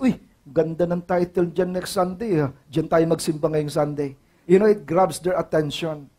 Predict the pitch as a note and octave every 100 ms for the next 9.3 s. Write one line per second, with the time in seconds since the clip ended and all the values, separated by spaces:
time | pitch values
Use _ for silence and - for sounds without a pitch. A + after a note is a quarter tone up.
0 | _ _ _ _ _ A#3 D#4+ - C#4+ -
1 | G#3 G#3 G#3 G3 G3 G3+ G3 G#3 F#3+ -
2 | A3 F3+ F3 B3+ G#3+ - G#3 E4+ - A#3
3 | F3+ C3+ _ _ _ A#3 F3+ - G#3 F3+
4 | E3 C#3 - _ _ _ _ _ _ E3+
5 | F#3+ G3+ G3+ - G3 G#3 A3+ A3 - F#3
6 | G3+ - F3+ F#3+ F3+ - F3 F#3+ G3 G3
7 | G3 - F#3+ F#3+ F#3+ F3+ A#3+ F#3+ C#3+ F#3
8 | F3 E3+ G#3 F#3+ F#3 F3+ F3+ D#3+ D#3+ F3
9 | G#3 -